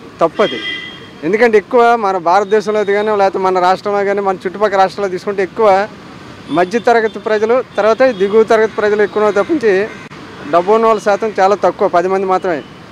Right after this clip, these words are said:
ఈ పది మంది గురించి అని చెప్పేసి ఫైవ్ స్టార్ హోటల్ కట్టడం గురించి అని చెప్పి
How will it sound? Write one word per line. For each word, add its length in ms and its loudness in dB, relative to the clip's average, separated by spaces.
ఈ 100 4
పది 220 2
మంది 220 2
గురించి 260 2
అని 160 0
చెప్పేసి 440 2
ఫైవ్ 240 0
స్టార్ 200 0
హోటల్ 280 0
కట్టడం 340 0
గురించి 220 0
అని 140 -2
చెప్పి 380 0